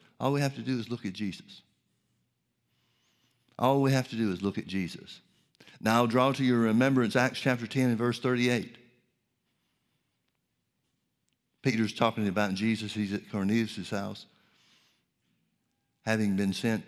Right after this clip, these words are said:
supernaturally by the Holy Ghost there through visions and dreams. And Peter summarizes by the Holy Ghost, he summarizes Jesus' ministry here on the earth.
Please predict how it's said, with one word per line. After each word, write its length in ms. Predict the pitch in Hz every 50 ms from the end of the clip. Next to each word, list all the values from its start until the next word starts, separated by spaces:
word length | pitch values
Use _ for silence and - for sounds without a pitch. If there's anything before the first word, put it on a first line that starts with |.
| - 98 - _ _
supernaturally 720 | - - 127 117 117 107 104 104 107 107 - 107 104 101
by 180 | 90 101 98 98
the 100 | 95 90
Holy 240 | 110 110 104 104
Ghost 360 | 95 104 107 104 104 101 - -
there 220 | 107 107 104 104
through 300 | 104 - 107 98 85 80 160 - - _ _ _ _ _ _ _ _ _ _ _
visions 640 | - 95 113 120 117 113 120 110 107 104 101 - - - - _ _ -
and 160 | 98 95 90
dreams. 500 | 95 101 104 104 101 101 101 98 - - - _ _ _ _ _ _ _ _ _ _ _ _ _ _ _ _ _ _ _ _ _ _ _ _ _ _ _ _ _ _ _ _ _ _ _ _ _ _ _ _ _ _ _ _ _ _
And 180 | - 117 113 113
Peter 240 | 160 165 170 143 127
summarizes 640 | - - 147 151 131 117 104 101 104 104 120 113 101
by 220 | 98 104 113 131
the 120 | 135 135
Holy 260 | 127 139 143 139 135 123
Ghost, 460 | 127 110 90 90 101 - - - - - _ _ _ _ _ _ _ _ _ _ _ _ _
he 120 | - 143 135
summarizes 760 | - - 151 185 233 139 117 117 113 113 110 117 117 110
Jesus' 440 | 107 113 131 139 143 135 123 117 120
ministry 420 | 143 151 156 139 131 - - 110 107
here 180 | 113 113 107
on 120 | 107 101 104
the 120 | 110 113
earth. 280 | 113 92 - - -